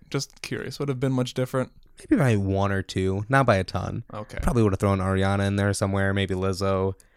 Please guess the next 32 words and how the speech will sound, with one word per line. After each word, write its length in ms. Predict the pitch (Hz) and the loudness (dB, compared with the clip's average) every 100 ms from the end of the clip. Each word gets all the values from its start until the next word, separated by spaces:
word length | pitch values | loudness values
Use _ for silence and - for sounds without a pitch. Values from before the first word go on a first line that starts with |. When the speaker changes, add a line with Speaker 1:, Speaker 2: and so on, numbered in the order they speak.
| _ _ - | _ _ -6
Speaker 2:
towards 240 | 104 95 | -4 -4
the 60 | 95 | -4
tail 300 | - 113 113 | -4 -2 0
end 220 | 110 104 | -2 0
or 120 | 95 | -2
an 80 | 90 | -2
honorable 280 | 98 98 95 | -4 -4 -4
mention. 540 | 104 120 135 123 131 - _ _ _ _ _ _ 110 | -2 -2 -2 -2 -4 -8 _ _ _ _ _ _ -2
Um, 400 | 107 101 95 - - _ - | 0 0 -4 -10 -18 _ -2
but 260 | 156 131 - _ 151 | -2 -4 -14 _ 0
honorable 220 | 143 131 | 2 4
mentions, 400 | 120 117 117 - | 2 0 -2 -2
I 100 | 135 | -2
got 180 | 127 110 | -2 0
Danny 240 | 131 127 | 0 0
Brown, 440 | 101 120 120 113 - | 0 0 0 0 -2
you 100 | 165 | 0
know 60 | 135 | 0
what 80 | 95 | 0
I'm 80 | |
saying, 440 | 95 113 110 107 110 _ _ _ _ - | 0 0 0 -2 -4 _ _ _ _ -6
Denzel 280 | 135 117 104 | -2 0 -2
Curry, 380 | - 117 107 - | 2 2 2 -2
Zoo, 480 | 104 107 151 143 147 - - | -4 0 2 0 -2 -8 -6
Roddy 240 | 131 127 | 0 2
Ricch, 260 | 107 104 - - | 2 0 -2 -8
Please 180 | 143 104 | -4 -4
Excuse 320 | - 110 104 | -4 -2 0
Me 80 | 104 | -2
for 120 | 104 | -2
Being 260 | 98 98 98 | -4 -2 -4
Antisocial, 800 | 98 95 - 127 - 127 127 | -4 -6 -2 -2 0 -2 -2